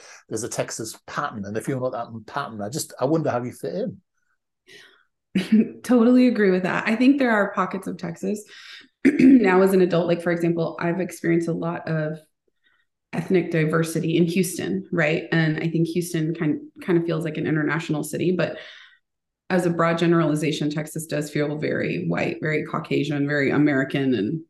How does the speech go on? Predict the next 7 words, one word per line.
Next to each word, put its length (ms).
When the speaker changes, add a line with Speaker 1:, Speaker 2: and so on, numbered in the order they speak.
Speaker 2:
you 120
know, 160
Texas 520
proud. 560
Um, 480
I 100
think 420